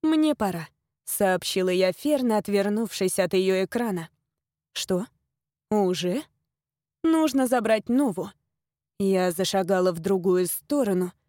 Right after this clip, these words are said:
В груди набухала ярость. «Это хорошая идея!» крикнула мне вслед Ферн. «Хорошая!»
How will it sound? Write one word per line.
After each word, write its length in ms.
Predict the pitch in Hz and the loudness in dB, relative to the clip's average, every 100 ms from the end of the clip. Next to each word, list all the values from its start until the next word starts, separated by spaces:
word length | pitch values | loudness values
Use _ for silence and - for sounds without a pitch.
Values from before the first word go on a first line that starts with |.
| _ - | _ -4
В 200 | 254 214 | -2 0
груди 540 | 208 208 185 180 269 | 2 2 0 -2 0
набухала 540 | 202 185 196 - 202 202 | 0 0 0 2 2 2
ярость. 720 | 196 233 285 185 - - - _ _ _ _ _ - | 0 -2 -2 -2 -6 -10 -18 _ _ _ _ _ -2
«Это 340 | 330 330 320 | 0 2 0
хорошая 640 | - 330 359 330 220 208 208 | 2 2 2 0 0 -2 -2
идея!» 420 | 185 302 202 175 _ _ _ _ | -2 -2 -2 -6 _ _ _ _
крикнула 560 | - 202 196 202 196 190 | 0 2 2 0 0 0
мне 240 | 190 190 | 0 -2
вслед 420 | 185 - 196 185 - | -2 -2 0 0 -2
Ферн. 440 | - 214 185 175 _ _ _ _ _ _ | 0 0 0 -6 _ _ _ _ _ _
«Хорошая!» 720 | - 359 359 349 - 185 165 | 0 2 4 2 -2 -8 -10